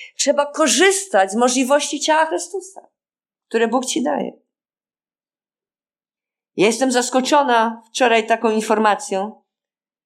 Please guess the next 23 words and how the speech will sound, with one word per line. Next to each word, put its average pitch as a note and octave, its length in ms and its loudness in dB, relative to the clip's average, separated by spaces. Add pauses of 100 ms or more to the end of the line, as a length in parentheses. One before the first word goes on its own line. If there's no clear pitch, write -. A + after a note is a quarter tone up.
(1200)
że F#3+ 200 0
jadę D4 280 2
do A#3 80 2
jednego B3 440 2
miejsca, A3+ 800 0 (680)
gdzie F#3 260 0
dzwoni C4 420 0
pastor B3 640 -2 (200)
z - 120 -20
Kościoła B3+ 420 0
Zielonoświątkowego, G#3+ 1200 -2 (1300)
że F#3+ 120 2
chce D#4 220 0
mnie C#4+ 160 0
zaprosić B3 840 -2 (300)
na G#3 140 2
warsztaty, A3 800 0
na E3+ 460 -2 (140)
prorocze G3+ 640 -2
i F3+ 140 -16
do F#3+ 120 -6
Kościoła F#3+ 440 0
Słowo. D#3+ 600 -6